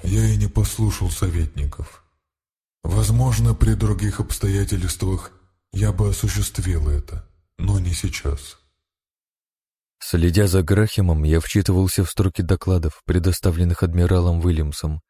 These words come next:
Speaker 2: где красной линией по всему тексту говорилось, что нет у кирианцев сил для таких операций. Может, какую-нибудь захудалую колонию они бы и взяли, но не Орушу.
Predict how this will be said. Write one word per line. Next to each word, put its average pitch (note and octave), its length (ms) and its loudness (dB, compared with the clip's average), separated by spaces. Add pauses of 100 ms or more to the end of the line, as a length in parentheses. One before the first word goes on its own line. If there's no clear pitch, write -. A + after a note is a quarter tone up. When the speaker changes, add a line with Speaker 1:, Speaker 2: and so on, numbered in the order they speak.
(220)
Speaker 2:
где F2 240 0
красной F2+ 440 0
линией E2 300 2
по A2+ 140 0
всему F2 320 -2
тексту - 400 -4
говорилось, F2 680 0 (360)
что - 300 0
нет F#2 240 2
у F#2 80 0
кирианцев F2 600 2
сил F2+ 200 2
для D#2 200 0
таких F2 360 -2
операций. E2 600 0 (480)
Может, G#2 380 2
какую-нибудь A2+ 540 2
захудалую G#2 580 2
колонию F#2+ 600 2
они F#2 220 2
бы F#2 180 2
и - 20 4
взяли, E2 460 0 (140)
но G2+ 120 2
не G2 140 2
Орушу. D#2+ 540 -2